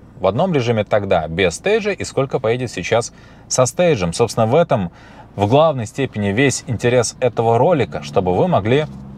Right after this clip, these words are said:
при желании для себя сделать выводы, стоит ли оно того, стоит ли вообще связываться с этими всеми стейджами. Первый заезд, комфортный режим, автохолд выключен.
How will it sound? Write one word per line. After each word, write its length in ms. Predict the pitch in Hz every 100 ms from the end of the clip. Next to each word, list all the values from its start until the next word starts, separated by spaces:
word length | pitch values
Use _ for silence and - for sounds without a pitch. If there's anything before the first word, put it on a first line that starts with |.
| - - - - - - -
при 100 | 143
желании 460 | 107 104 117 143 127
для 160 | 95
себя 340 | - 87 110 120
сделать 420 | 85 101 110 -
выводы, 360 | 104 117 98 92
стоит 400 | - 151 170 123
ли 60 |
оно 180 | 120 123
того, 260 | 120 101 76
стоит 320 | - 131 135
ли 80 | 127
вообще 380 | 117 - 131
связываться 720 | 143 95 98 101 135 - 151 - - - - - - -
с 120 | -
этими 300 | 110 - 127
всеми 300 | 123 98 92
стейджами. 580 | 98 - 107 82 71 - - - - - - - - -
Первый 280 | 165 208
заезд, 420 | 185 156 131 127 - - - - - -
комфортный 540 | 95 90 123 147 180
режим, 440 | 180 170 131 139 151 - - - - - - - - - - -
автохолд 640 | 98 - 107 151 101 - - -
выключен. 600 | 92 - 110 - 165